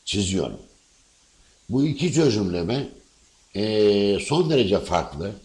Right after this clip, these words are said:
İşte mantık son derece farklı zihin çalışmaları konusunda bir örnektir. Dolayısıyla insanların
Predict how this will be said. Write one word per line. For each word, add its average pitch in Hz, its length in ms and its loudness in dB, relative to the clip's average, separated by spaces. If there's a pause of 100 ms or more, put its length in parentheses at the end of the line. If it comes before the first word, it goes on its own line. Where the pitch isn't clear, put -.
(720)
İşte 107 600 0
mantık 123 440 0 (640)
son 143 300 -2
derece 117 300 4
farklı 113 500 -2
zihin 107 340 -4
çalışmaları 92 680 -2
konusunda 87 600 -6 (560)
bir 113 120 0
örnektir. 101 720 -2 (880)
Dolayısıyla 131 720 2 (500)
insanların 127 680 0